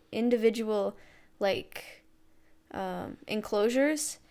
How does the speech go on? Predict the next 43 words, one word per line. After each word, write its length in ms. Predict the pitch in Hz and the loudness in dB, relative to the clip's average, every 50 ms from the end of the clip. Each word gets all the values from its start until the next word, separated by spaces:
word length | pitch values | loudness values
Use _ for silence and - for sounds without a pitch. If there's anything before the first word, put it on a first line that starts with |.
| - - - - | -20 -20 -10 -4
and 180 | - 220 220 214 | -2 0 2 2
then 180 | 208 202 202 202 | 2 2 2 2
there's, 240 | 202 202 202 - | 2 2 2 4
like, 320 | - 214 202 202 - - - - | 4 2 2 2 -2 -12 -8 -2
a 120 | - 202 | -2 -2
hexagon 800 | 185 180 208 202 - - - 233 214 208 214 208 208 208 208 202 | 0 0 -2 -2 -2 -4 -4 -2 0 2 2 2 2 0 0 -2
of, 340 | - - 190 190 185 185 - | -2 0 0 0 -2 -2 -4
like, 460 | 196 - - - - - - - - - - - - _ _ | -4 -4 -4 -4 -6 -12 -16 -16 -18 -20 -20 -20 -20 _ _
fence 400 | - - 247 233 226 - - 220 | 0 2 2 2 2 2 2 2
around 280 | 208 196 190 185 190 190 | 4 4 2 2 -2 -4
that, 300 | 190 190 220 262 302 302 - - - - - - | -4 -2 -2 -2 -2 -4 -6 -14 -20 -20 -16 -10
and 100 | - 214 | -4 0
we 100 | 214 214 | 0 2
got 160 | 214 214 214 | 2 2 2
to 100 | 220 220 196 | 0 -2 -2
go 140 | 202 190 | 0 -2
in 200 | - - 202 202 196 | -2 -2 -4 -4 -6
the 80 | 202 | -8
fence. 540 | 196 - 208 214 226 240 - - - - - - _ - - - _ _ - - | -6 -4 -4 -4 -4 -4 -6 -8 -10 -10 -12 -16 _ -20 -20 -20 _ _ -20 -14
So, 300 | - - - 233 202 190 | -10 -4 0 0 0 2
like, 600 | 185 180 170 196 - - - - - - - - - - - - - - | 0 0 -2 -2 -6 -8 -14 -16 -18 -18 -20 -20 -20 -20 -20 -20 -18 4
they 120 | - 240 247 | 6 6 8
were 120 | 240 240 233 | 10 8 6
still 240 | - - 269 254 | 6 6 6 6
fenced 480 | 240 - - 220 202 196 202 - - - | 6 6 4 4 4 4 2 0 0 2
off, 300 | 190 180 185 208 - - | 2 2 2 0 -2 -4
you 100 | 185 180 | -6 -4
know, 240 | - - - 208 - - - - - - - - - | -4 -6 -6 -8 -10 -14 -20 -20 -16 -14 -14 -4 4
but 280 | 214 208 180 - - - - - - - - | 6 6 6 4 0 -10 -20 -20 -20 -12 -4
it 100 | - 214 | 0 4
was 180 | 220 214 208 220 | 4 4 4 2
really 280 | 214 208 196 190 190 | 0 0 0 -2 -2
cool. 420 | 190 - - 202 190 185 185 180 - - - - - - - | -4 -2 -2 0 0 0 -2 -4 -10 -18 -20 -20 -20 -18 -10
And 140 | - 202 202 | -8 -4 -4
the 60 | 202 | -4
jaguars 600 | 196 - 190 185 185 185 196 196 208 214 214 - | -2 -2 -2 -2 0 0 2 2 2 2 0 0
were 100 | 214 202 | -2 -2
so 220 | 196 - 208 196 190 | -2 0 0 0 0
playful, 640 | 190 - 180 175 190 - - - 214 220 240 - - - - - - - - - - | 0 -4 -4 -4 -4 -4 -2 0 0 0 0 -2 -6 -14 -20 -20 -20 -20 -20 -8 -2
and 340 | - 208 196 185 180 - - - | 0 0 0 0 -2 -6 -6 -2
I 180 | - 208 202 | 0 0 2
love 340 | 190 185 180 180 180 180 180 | 2 2 2 2 2 0 0
them. 280 | 190 202 226 240 269 269 | 2 2 4 4 4 4